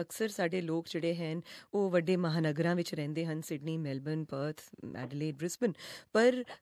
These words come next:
ਕਈ ਸਾਡੇ ਸਰੋਤੇ ਜਿਹੜੇ ਹਨ ਉਹ ਨਿੱਕੇ ਨਿੱਕੇ ਸ਼ਹਿਰਾਂ ਵਿੱਚ ਵੀ, ਰੀਜਨਲ ਏਰੀਆਜ਼ ਵਿੱਚ ਵੀ ਵਸਦੇ ਹਨ। ਕੀ ਉੱਥੇ ਵਾਸਤੇ ਕੁਝ ਹੋਰ ਸੋਚਣ ਦੀ ਲੋੜ ਹੈ ਕਿ ਅਗਰ ਮਾਰਗੇਜ ਲੈਣਾ ਕਿ ਕੁਝ ਹੋਰ ਸੋਚਣਾ ਹੈ?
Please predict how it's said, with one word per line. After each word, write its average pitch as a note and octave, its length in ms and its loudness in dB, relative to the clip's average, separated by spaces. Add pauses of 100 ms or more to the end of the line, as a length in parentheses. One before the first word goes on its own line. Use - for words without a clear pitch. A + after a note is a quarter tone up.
(140)
ਕਈ D4 280 6
ਸਾਡੇ G#3 340 2
ਸਰੋਤੇ F#3 420 -2
ਜਿਹੜੇ E3+ 260 0
ਹਨ E3 320 -2
ਉਹ A3+ 120 2
ਨਿੱਕੇ G#3+ 280 2
ਨਿੱਕੇ B3 240 0
ਸ਼ਹਿਰਾਂ D#3 300 -2
ਵਿੱਚ D3+ 200 -4
ਵੀ, D3+ 200 -6
ਰੀਜਨਲ F#3+ 360 2
ਏਰੀਆਜ਼ D#3 280 0
ਵਿੱਚ D3 140 -6
ਵੀ - 60 -6
ਵਸਦੇ C#3 340 -6
ਹਨ। C3 120 -8 (420)
ਕੀ D#4 280 4 (340)
ਉੱਥੇ C4 380 4
ਵਾਸਤੇ B3 280 4
ਕੁਝ G#3 200 2
ਹੋਰ F3+ 180 4
ਸੋਚਣ A3+ 320 2
ਦੀ A3 140 2
ਲੋੜ F#3+ 260 2
ਹੈ G3+ 120 0 (380)
ਕਿ F#3+ 140 2
ਅਗਰ F#3 120 4
ਮਾਰਗੇਜ E3 380 4
ਲੈਣਾ F3 240 4
ਕਿ E3+ 120 -4
ਕੁਝ D#3 200 0
ਹੋਰ D3 140 2
ਸੋਚਣਾ F3 380 -2
ਹੈ? F#3 60 -10